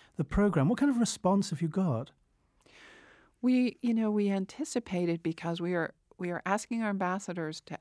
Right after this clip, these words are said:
Speaker 2: ask their affinity groups to buy tickets. We're not giving those people tickets.
Speaker 1: Right.
Speaker 2: And they helped us really come up with a price level that we thought was, made it meaningful and important, but was within a realm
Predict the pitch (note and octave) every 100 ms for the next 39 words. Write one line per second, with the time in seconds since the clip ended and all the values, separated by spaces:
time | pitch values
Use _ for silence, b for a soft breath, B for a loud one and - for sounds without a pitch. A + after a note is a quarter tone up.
0 | - D#3+ D#3+ - - - E3+ D#3+ D#3 F#3+
1 | G3 F#3 D3 C#3 C#3 C#3+ - - B B
2 | B - E3+ D3+ F3+ F#3 C#3 - - -
3 | - - F3 F#3 F#3+ F#3+ F#3+ F#3 D#3+ C#3+
4 | - D3 - - - - - C#3+ C3 A2+
5 | B - G3 F#3+ G#3+ A3+ D#4 F4 D4+ B3+
6 | - G#3 G#3 G3 - G3 F#3 F3 - E3+
7 | - F3 D3 - - G3 A3 - D3+ C3+
8 | C#3 - - - b b b F#3+ F3+ F#3+
9 | F#3 - F#3 F3+ - E3+ E3 D#3+ D#3+ -
10 | b b b F#3 F#3+ F3 - F#3 G#3+ A3+
11 | - G3 F#3+ - F3 E3 - E3+ D#3+ E3+
12 | - - F#3 F3 E3 - - - E3 E3
13 | F#3+ F3+ E3 E3+ D#3+ D#3+